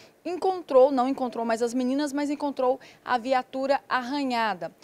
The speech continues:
A polícia então foi até a casa da família dessas, dessas duas mulheres, né, dessas duas jovens, aliás. Lá foi recebida pela mãe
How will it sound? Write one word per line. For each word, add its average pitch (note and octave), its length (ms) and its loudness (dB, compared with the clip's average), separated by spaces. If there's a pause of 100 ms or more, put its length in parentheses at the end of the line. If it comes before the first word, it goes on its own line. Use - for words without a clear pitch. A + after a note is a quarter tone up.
(220)
A - 80 -6
polícia A#3 340 -2
então A#3 180 0
foi A#3 160 -2
até G#3+ 360 -4
a B3 120 -4
casa D4+ 400 -2
da C4 100 -4
família G#3 400 -4
dessas, G3 400 -8
dessas F3 420 -8
duas A3+ 320 0
mulheres, G3 580 -4
né, A#3 80 -4
dessas G3+ 260 -10
duas G3+ 180 -4
jovens, G3 500 -2
aliás. F#3 460 -2 (360)
Lá B3+ 280 2
foi D4 160 0
recebida A#3+ 460 -2
pela C4+ 260 0
mãe C4 340 -2